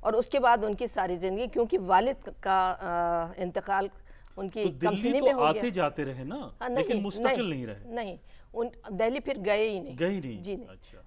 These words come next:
Speaker 1: क्योंकि वालिद उनके अलवर में,
Speaker 2: जी, जी।
Speaker 1: आ, मुलाजमत करते थे, तो जब आते थे तो वो आगरा आते थे और आगरे से अलवर वापस चले जाते थे। दिल्ली से फिर उनका ताल्लुक़ रहा ही नहीं। तो उनकी पूरी तरबियत जिस माहौल में हुई, खान, ननियाल तो पहले ही आगरे का था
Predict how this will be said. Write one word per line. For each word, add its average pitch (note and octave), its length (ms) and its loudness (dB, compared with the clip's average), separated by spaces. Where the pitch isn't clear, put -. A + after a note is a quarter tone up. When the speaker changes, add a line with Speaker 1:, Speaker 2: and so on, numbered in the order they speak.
Speaker 1:
क्योंकि B3 240 -2
वालिद A3+ 320 0
उनके B3+ 200 -2
अलवर G#3 340 2
में, G#3+ 260 -4
Speaker 2:
जी, B2+ 200 -14
जी। G3 120 -10
Speaker 1:
आ, F#3 280 -6
मुलाजमत F#3 520 0
करते G3+ 260 -6
थे, C4+ 140 -6
तो B3 120 -8
जब A3+ 200 -2
आते G#3 260 4
थे C4 140 2
तो B3+ 140 0
वो G#3+ 80 0
आगरा F#3+ 320 0
आते A#3 200 0
थे A#3+ 120 -6
और G3+ 140 -4
आगरे F3+ 240 -4
से G3 120 -10
अलवर F3+ 260 -4
वापस D3+ 300 -12
चले D3 180 -12
जाते D3 280 -16
थे। - 160 -18
दिल्ली A3+ 300 4
से C#4 140 -2
फिर A#3 180 0
उनका G3+ 240 2
ताल्लुक़ F3+ 400 0
रहा F3 220 -2
ही E3 240 -4
नहीं। D#3 320 -16
तो A#3+ 160 4
उनकी B3+ 540 -2
पूरी A#3 280 0
तरबियत G#3+ 600 4
जिस G#3 280 -2
माहौल G3 420 4
में A3 140 -2
हुई, E3+ 280 -4
खान, F#3+ 220 0
ननियाल F#3 400 2
तो G3+ 160 0
पहले G3 280 4
ही B3+ 140 2
आगरे F#3+ 300 4
का E3 140 -4
था F3 240 -10